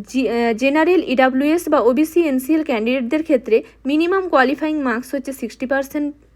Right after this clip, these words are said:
যদি পাওয়া যায় এই দুটো কোর্সে, সেক্ষেত্রে অ্যাপ্লাই করা যাবে। আর এসসি এসটি ক্যান্ডিডেটের ক্ষেত্রে জিএনএম বা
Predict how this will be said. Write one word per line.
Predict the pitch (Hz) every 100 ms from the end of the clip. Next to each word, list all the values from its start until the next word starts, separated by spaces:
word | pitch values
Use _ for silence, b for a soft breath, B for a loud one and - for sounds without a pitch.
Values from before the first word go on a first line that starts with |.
| 233
যদি | 247 247 247
পাওয়া | 208 220
যায় | 240 392 233
এই | 220
দুটো | 226 233
কোর্সে, | 233 220 - 466
সেক্ষেত্রে | - 240 254 269
অ্যাপ্লাই | 262 277 285
করা | 277 277
যাবে। | 285 370 - B B B
আর | 214 -
এসসি | 277 - 381 370
এসটি | - 339
ক্যান্ডিডেটের | 269 233 247 262 208
ক্ষেত্রে | 294 214 208 233 508 B B 226
জিএনএম | 262 294 311
বা | 311